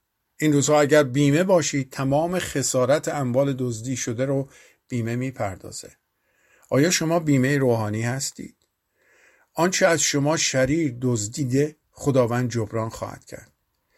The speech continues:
به حضور او برید و شادی و آرامش خودتون رو پس بگیرید. هر آنچه رو که او از شما گرفته، می‌تونید در اونجا از خداوند پس بگیرید. به حضور او برید تا شما رو در مقابل وسوسهٔ بعدی، در مقابل دزدی بعدی مقاوم و هوشیار بکنه.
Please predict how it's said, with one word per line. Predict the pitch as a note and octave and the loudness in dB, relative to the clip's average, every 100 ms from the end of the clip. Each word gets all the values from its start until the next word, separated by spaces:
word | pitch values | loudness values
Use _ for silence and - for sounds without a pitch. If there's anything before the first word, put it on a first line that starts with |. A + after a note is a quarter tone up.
| _ | _
به | C#3+ | 2
حضور | C#3+ D#3 F#3 F#3 | 4 4 2 2
او | F3+ | 2
برید | D#3+ A2+ G2+ - | 2 -2 -2 -4
و | |
شادی | A2+ - B2+ A#2 D3+ | -4 0 0 2 0
و | |
آرامش | D3+ C3+ B2+ A#2+ B2 F3+ | 0 0 0 0 -2 -6
خودتون | - - B2+ B2 B2 A2 | -8 -6 -6 -6 -6 -8
رو | G#2+ G2+ | -8 -8
پس | - C#3 - | -10 -4 -4
بگیرید. | - A2+ A2 G2 - | -4 -12 -12 -14 -10
هر | - G#3 | 0 2
آنچه | B3+ - | 2 0
رو | G3+ F#3+ | -2 -4
که | F#3 | 0
او | F#3 | 2
از | E3 | 2
شما | - D#3 D#3 E3+ | 2 -4 -2 0
گرفته، | D3 C3+ A#2 D3 | 2 0 -2 -6
می‌تونید | C#3+ C3+ - B2+ A#2+ | -6 -6 -6 -6 -4
در | A2+ | -6
اونجا | A2 G#2+ A2+ B2 B2 _ _ - - _ | -6 -6 -2 0 -2 _ _ -20 -20 _
از | - A#2 - | -4 -2 -2
خداوند | - A#2+ A#2 A2+ B2+ | -2 0 0 0 -4
پس | B2 A#2+ - | -4 -4 -4
بگیرید. | - G#2+ - A2 G#2 _ _ _ _ - - | -6 -12 -12 -14 -18 _ _ _ _ -20 -2
به | C#3+ | 2
حضور | C3+ C3+ D#3 | 2 2 0
او | D#3+ | 0
برید | D#3 C#3+ C3 | 2 2 0
تا | B2+ | -2
شما | A#2 B2 C3+ | -4 -2 0
رو | D3+ | 0
در | C3+ | 0
مقابل | B2+ A2+ A2+ A#2+ C#3+ B2 | -2 -2 -2 0 0 0
وسوسهٔ | A#2 - A#2+ - D3 C#3+ | -2 -4 -4 -2 0 0
بعدی، | A#2 A2+ G#2+ C3+ | 0 -2 0 0
در | A#2+ A2+ | 0 -2
مقابل | A2 G#2+ G#2 B2 B2 | -2 -2 0 0 0
دزدی | A#2+ G#2+ G2+ C3+ | -2 -4 -2 0
بعدی | C3+ A2 G2 A2+ A#2 G2 | 0 0 -2 -4 -6 -4
مقاوم | B2 A#2 A#2 G#2+ A2 A#2+ | -2 0 0 0 0 -2
و | A2+ | -2
هوشیار | A2 G#2+ - A2+ A2+ | -4 -6 -4 -2 -4
بکنه. | G#2+ A2 - G#2+ | -4 -14 -20 -20